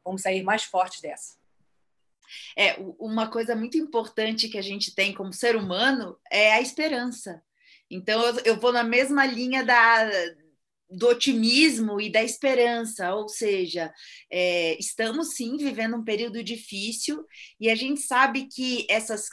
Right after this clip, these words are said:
Speaker 2: as crises que a gente vive durante a vida ou que as pessoas,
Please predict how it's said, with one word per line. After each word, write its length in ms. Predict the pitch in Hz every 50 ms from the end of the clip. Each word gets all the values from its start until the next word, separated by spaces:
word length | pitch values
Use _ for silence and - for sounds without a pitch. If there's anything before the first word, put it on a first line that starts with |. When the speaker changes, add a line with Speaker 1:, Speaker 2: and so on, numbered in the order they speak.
| -
Speaker 2:
as 220 | - 185 185 - -
crises 840 | - 254 233 285 294 311 277 196 170 165 165 160 160 - - - - -
que 80 | -
a 60 | 190 175
gente 280 | 185 196 190 185 185
vive 280 | 165 180 208 180 170 185
durante 400 | 160 175 175 185 196 190 185 185
a 60 | 160
vida 800 | 156 - 165 180 208 233 240 233 185 151 175 160 156 156 147 - - _ _ _ _ _
ou 440 | - 185 185 180 180 180 175 165 160
que 100 | - 196
as 100 | 180 -
pessoas, 800 | - 190 180 - - 208 208 220 220 208 202 180 165 156 -